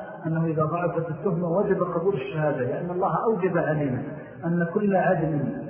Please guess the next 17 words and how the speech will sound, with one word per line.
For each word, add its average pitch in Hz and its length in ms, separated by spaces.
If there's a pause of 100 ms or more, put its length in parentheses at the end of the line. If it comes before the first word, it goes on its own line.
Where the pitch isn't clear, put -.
(120)
معروف 165 380
بالأمانة 160 800
مرضي 147 520
القول، 170 580 (480)
أن 165 200
كل 196 160
عدل 151 480
عرف 175 180
بالأمانة 165 1000 (100)
ورضي 170 340
قوله 202 680
أنه 151 280
يجب 156 300
قبول 165 440
شهادته. 113 560 (600)
فإذا 156 240
كان 226 320